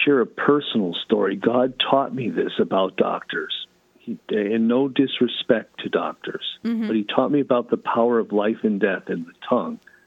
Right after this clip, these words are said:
Speaker 1: So I had a condition called Barrett's esophagus. And one day I'm standing in my kitchen, and I said to my wife, I said, "I'm gonna stop drinking coffee.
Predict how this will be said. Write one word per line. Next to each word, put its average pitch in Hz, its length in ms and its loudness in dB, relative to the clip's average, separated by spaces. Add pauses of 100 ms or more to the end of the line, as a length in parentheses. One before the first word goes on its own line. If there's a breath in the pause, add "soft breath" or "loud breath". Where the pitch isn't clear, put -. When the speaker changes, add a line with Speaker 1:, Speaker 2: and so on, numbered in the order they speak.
(840 soft breath)
Speaker 1:
So 139 300 4 (180)
I 131 200 2
had 135 420 -2
a 131 40 0
condition 113 760 -2
called 90 320 -4
Barrett's 101 360 -2
esophagus. - 800 -8
And 104 140 -6
one 131 180 0
day 120 160 0
I'm 98 160 -4 (120)
standing 95 400 -2
in 92 120 -2
my 87 200 -6 (140)
kitchen, - 380 -6 (680 soft breath)
and 120 160 -2
I 104 140 -2 (180)
said 101 340 -2 (220)
to 123 100 -4
my 95 160 -2
wife, 90 400 -4
I 95 120 -2 (100)
said, 101 200 -2 (380)
"I'm 143 120 -8
gonna 185 280 2
stop 131 320 0
drinking 107 400 0
coffee. 92 640 -4